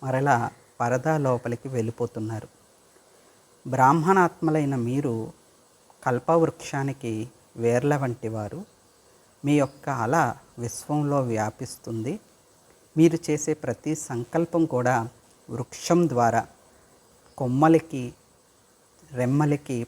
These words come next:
పువ్వులకి, అన్నిటికీ చేరుతుంది. కాబట్టి మీరు ఎంతెంతగా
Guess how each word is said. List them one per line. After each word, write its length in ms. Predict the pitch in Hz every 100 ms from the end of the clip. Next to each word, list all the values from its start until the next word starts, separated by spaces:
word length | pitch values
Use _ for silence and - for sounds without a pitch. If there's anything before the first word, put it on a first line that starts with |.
| -
పువ్వులకి, 580 | 123 127 151 147 139 113
అన్నిటికీ 640 | 117 131 165 - 175 170 - 131
చేరుతుంది. 600 | 117 123 127 120 139 202 _ _ - _ -
కాబట్టి 540 | 123 113 107 - 156 202 _ _ _ _ 151
మీరు 220 | 151 156
ఎంతెంతగా 840 | 123 107 - 151 156 165 165 120